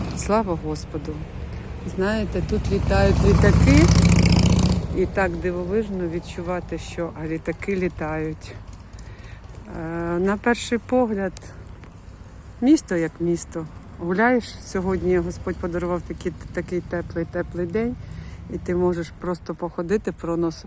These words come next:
понасолоджуватися і скористатися цією зупиночкою і прославити Творця.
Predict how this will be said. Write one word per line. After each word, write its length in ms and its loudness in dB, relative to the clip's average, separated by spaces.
понасолоджуватися 1300 -4
і 360 0
скористатися 920 -6
цією 380 -2
зупиночкою 880 -6
і 100 0
прославити 640 -4
Творця. 500 -8